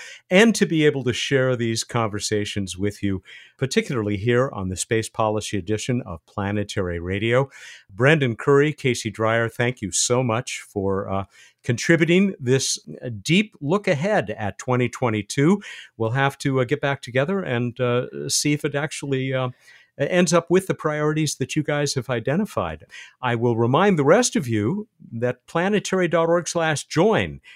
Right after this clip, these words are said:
is where you can back this, uh, great work that is underway by the Society, by Casey and Brendan.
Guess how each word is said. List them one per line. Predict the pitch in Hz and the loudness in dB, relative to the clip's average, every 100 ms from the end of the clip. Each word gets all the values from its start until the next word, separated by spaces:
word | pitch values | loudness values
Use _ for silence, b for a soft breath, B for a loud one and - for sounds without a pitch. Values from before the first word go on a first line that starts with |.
| b b | b b
is | 98 95 | -4 0
where | 110 | 2
you | 110 135 247 | 4 4 4
can | 247 143 101 90 92 - | 4 -2 -2 -4 -8 -12
back | 98 110 113 123 - 123 | -4 0 0 -2 -12 -12
this, | 104 107 - | -4 -2 -2
uh, | 110 95 | -2 -4
great | 92 110 113 | -2 -2 -2
work | 110 - - | -4 -4 -6
that | 87 | -6
is | 90 | -4
underway | 101 92 85 98 | -4 -4 -2 -2
by | 120 90 92 107 | -2 -4 -4 -4
the | 90 | -6
Society, | - - - 101 110 151 123 B B B | -6 -4 -2 0 -2 -4 -8 B B B
by | 117 | 2
Casey | 120 120 113 - 151 | 4 2 0 -2 -4
and | 104 92 | -4 -6
Brendan. | 90 98 98 160 | -4 -4 -2 -2